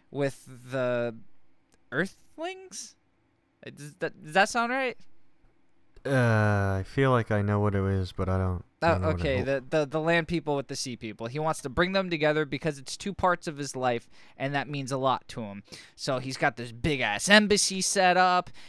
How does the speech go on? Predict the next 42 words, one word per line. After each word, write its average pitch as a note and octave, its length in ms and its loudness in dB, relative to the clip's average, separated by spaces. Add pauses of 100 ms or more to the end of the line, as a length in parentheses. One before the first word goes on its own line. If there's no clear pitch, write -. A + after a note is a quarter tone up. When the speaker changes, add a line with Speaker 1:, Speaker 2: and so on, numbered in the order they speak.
(100)
Speaker 1:
and A#2 560 -2
it's, A2 240 -8
it's A2 400 -8
got A#2+ 200 0
all A#2+ 200 -4
kinds A#2+ 320 -6
of A2+ 80 -14
different A2+ 380 -10
chambers G3 640 0
and F#3+ 120 -6
stuff, F3+ 520 2 (260)
and A2+ 300 -10
he's A#2+ 200 -10
got B2+ 200 -2
all C3+ 100 -2
kinds B2 240 -8
of G#2+ 80 -14
people F#3 320 -2
that F3 140 2
he E3+ 60 -2
wants E3+ 240 -2
to E3 100 -6
show E3 240 -2
to D#3+ 100 0
this D#3+ 260 -2
and D#3 80 -6
everything, D3+ 560 -6 (120)
'cause D3 180 -6
this E3+ 160 -2
is, E3 140 -6
this C#3+ 180 -6
is C#3 160 -8
his F3 220 0
move D#3 420 0 (320)
about C3+ 360 0
making C#3+ 460 -2
everything C3 720 -4
right A2+ 480 -4
and A#2+ 220 -10
trying B2 480 -6
to, A2+ 300 -6 (400)
to, A#2 320 -4